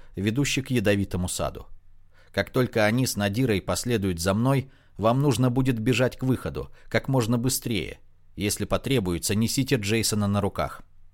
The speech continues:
«Я сделаю все возможное», заверил ее Амрын, зажимая ладонью живот.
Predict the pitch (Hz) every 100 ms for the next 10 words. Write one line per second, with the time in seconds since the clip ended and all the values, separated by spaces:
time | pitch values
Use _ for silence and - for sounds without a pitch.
0 | - - - 87 113 120 101 139 135 120
1 | 107 - 127 117 110 117 95 82 78 76
2 | 92 113 117 104 95 98 98 101 104 110
3 | 139 151 127 123 104 98 104 110 98 87
4 | 87 90 78 60 -